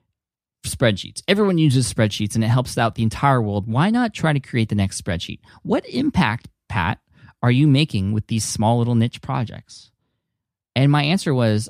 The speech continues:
I may not be changing the entire world, but I'm changing somebody's world. And as a result, I can be appreciated for that. I can cater to them and they can thank me back. I can get noticed for the things I provide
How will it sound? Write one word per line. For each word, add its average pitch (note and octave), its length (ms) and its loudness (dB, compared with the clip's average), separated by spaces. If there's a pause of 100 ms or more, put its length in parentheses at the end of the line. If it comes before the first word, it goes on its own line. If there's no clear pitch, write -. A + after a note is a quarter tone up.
(140)
I F#3+ 120 2
may B3 240 2
not E3+ 280 0
be - 140 -6
changing B2+ 580 0
the A2 160 -2
entire G#2 560 -2
world, A3+ 420 -8 (680)
but C3 120 2
I'm A#3 220 2
changing C3+ 520 4
somebody's A2 640 2
world. - 300 -20 (440)
And C3+ 100 6
as D#3 160 4
a D#3 40 4
result, C3+ 460 0 (100)
I - 140 -2
can B3+ 220 -2
be B3+ 120 -10
appreciated A#3+ 640 -4
for - 140 -18
that. C#2+ 180 -10 (200)
I - 120 -4
can A#3 200 2
cater B3+ 420 0
to - 140 0
them G2+ 180 2 (180)
and F#3 100 0
they G3+ 60 4
can G3+ 160 0
thank A#3 320 -4
me E3 120 0
back. A2 340 -4
I G3 60 -6
can A3 140 0
get F#3 180 0
noticed E3+ 640 2 (200)
for - 100 -4
the D#3+ 100 2
things C#3 240 2
I C3+ 80 2
provide A2 480 0